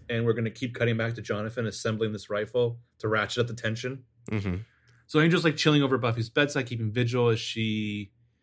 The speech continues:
Speaker 1: gets her thing. Um, so school newspaper office, the Scooby Gang corners Freddy Iverson before he can run away.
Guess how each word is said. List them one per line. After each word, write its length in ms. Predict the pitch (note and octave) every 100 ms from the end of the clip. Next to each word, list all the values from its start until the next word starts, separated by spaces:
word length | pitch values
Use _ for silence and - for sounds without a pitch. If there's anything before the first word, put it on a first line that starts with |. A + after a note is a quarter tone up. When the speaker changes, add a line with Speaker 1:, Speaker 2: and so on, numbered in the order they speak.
| _ - _ _ B2
Speaker 1:
gets 260 | A#2 C3+ -
her 120 | C3
thing. 680 | A#2 C3 B2+ B2 B2 A#2+ A#2
Um, 640 | G#2+ G#2+ G#2+ G#2 G2+ G2+ - _ - - _ - - _ - -
so 440 | - C3 B2 A#2+
school 180 | A#2 D#3+
newspaper 280 | D#3 C#3 C#3
office, 420 | C3 B2+ C3 -
the 60 | -
Scooby 180 | D3 C3+
Gang 160 | A#2
corners 280 | - C3 A#2
Freddy 240 | - A#2
Iverson 720 | A2 A#2+ D3 D3 D3 C#3 C3+ -
before 300 | A#2+ A#2 A2+
he 80 | A2+
can 180 | A#2 G2+
run 160 | A2+
away. 520 | A2 A#2 B2 A#2+ A#2